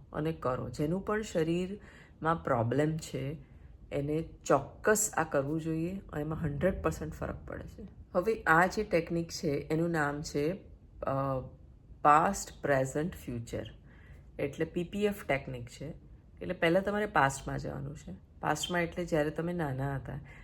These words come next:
ત્યારે તમે અત-, જે પણ શરીર તમારું હતું, અત્યારે જેવું છે એને યાદ નથી કરવાનું, પણ જ્યારે તમે નાના હતા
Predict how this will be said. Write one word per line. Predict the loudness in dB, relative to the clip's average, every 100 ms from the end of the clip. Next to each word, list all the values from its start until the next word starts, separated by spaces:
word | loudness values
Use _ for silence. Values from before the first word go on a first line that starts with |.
| -8 0
ત્યારે | 4 4
તમે | 2 2 0 -2 -4 -10 -4
અત-, | -4 -4 -14 -6
જે | 4 4
પણ | 4 0
શરીર | 2 2 2 0
તમારું | 0 0 0 -2 -4
હતું, | -6 -8 -8 -12 -16 -18 -4
અત્યારે | -2 -2 2 6 6 6
જેવું | 2 0 0
છે | 0
એને | 0 2
યાદ | 4 4 2
નથી | -2 -4
કરવાનું, | -6 -6 -6 -6 -2
પણ | -2
જ્યારે | 2 2 4
તમે | 0 0
નાના | 0 0 -2
હતા | -4 -4 -6